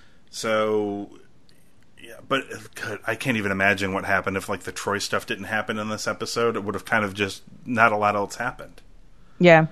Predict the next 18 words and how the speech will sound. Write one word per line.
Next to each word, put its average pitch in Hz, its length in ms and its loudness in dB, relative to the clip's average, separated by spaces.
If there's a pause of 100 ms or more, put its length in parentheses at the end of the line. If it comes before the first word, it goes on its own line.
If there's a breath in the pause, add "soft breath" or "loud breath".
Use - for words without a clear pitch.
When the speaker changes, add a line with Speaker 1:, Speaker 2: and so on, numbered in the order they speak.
(160)
Speaker 2:
yeah. 156 180 4 (420)
Speaker 1:
Um, 95 680 2 (260)
you 143 100 4
know, 120 100 8
there 120 100 4
was 117 140 2
an 117 60 0
event 110 260 4
that 113 120 4
happened 110 320 4
to 107 60 0
kind 110 200 -2
of 107 100 0
get 104 240 0
Daniel 107 500 2
away 98 460 0
from 95 680 -6
the, 90 480 -2